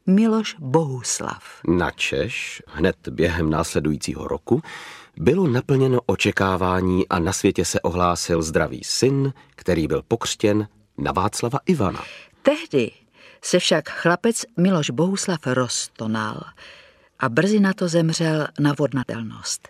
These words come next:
Speaker 2: Leč rodiče v tvůrčí práci nic nezastavilo. A tak v dalším roce přivedla Josefa na svět syna, který dostal při křtu jméno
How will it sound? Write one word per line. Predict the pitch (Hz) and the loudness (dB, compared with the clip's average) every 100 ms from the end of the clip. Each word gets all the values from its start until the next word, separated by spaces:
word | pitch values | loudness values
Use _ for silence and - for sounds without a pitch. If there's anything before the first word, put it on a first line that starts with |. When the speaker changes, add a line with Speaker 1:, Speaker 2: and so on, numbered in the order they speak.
| _ | _
Speaker 2:
Leč | - 110 196 - - - | 0 2 0 -4 -6 -2
rodiče | 98 104 120 135 - 135 131 | 2 2 2 0 -2 0 0
v | 120 - - | -2 -12 -12
tvůrčí | 92 92 113 117 - - 107 110 110 | -4 0 0 0 -4 0 2 2 -2
práci | - 90 92 - - 92 | -2 0 0 -2 -2 0
nic | 82 - | 0 -2
nezastavilo. | - 73 76 - - 69 76 76 - - - - - | -8 -8 -6 -8 -8 -6 -4 -4 -6 -14 -14 -4 0
A | |
tak | 160 101 | 0 2
v | 90 | 2
dalším | 147 175 143 | 2 2 2
roce | 123 120 127 | 2 0 -2
přivedla | - 113 98 95 95 98 95 - | 0 0 0 2 2 0 -2 -6
Josefa | 85 82 92 - 87 | -4 -2 -4 -4 -4
na | 85 | -2
svět | 80 - 71 - | -4 -8 -10 -10
syna, | - 135 139 131 | -2 0 2 0
který | - 92 90 | -4 -4 -2
dostal | 85 82 85 78 | -2 -4 -4 -4
při | - 90 | -4 -6
křtu | - 82 | -4 -4
jméno | 78 80 80 82 | -2 -2 0 -2